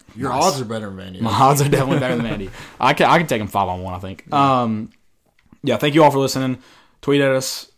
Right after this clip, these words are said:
Speaker 2: Uh, call, call in if, you know, before, during, after the L S U game,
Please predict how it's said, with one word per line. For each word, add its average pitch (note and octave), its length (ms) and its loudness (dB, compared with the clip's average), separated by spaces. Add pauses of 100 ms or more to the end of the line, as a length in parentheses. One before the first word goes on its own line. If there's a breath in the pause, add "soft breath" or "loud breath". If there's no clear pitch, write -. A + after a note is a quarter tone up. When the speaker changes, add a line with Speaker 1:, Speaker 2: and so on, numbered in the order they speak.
Speaker 2:
Uh, G2+ 460 -6
call, B2 380 0
call B2+ 300 0
in B2 220 -4
if, - 140 -12 (120)
you A2+ 120 -6
know, G2 180 -8
before, A2+ 540 -4
during, A2 420 -4
after A2 260 -2
the A2+ 100 -4
L A2 120 -2
S G#2+ 120 -8
U A2+ 80 -4
game, A2 360 -6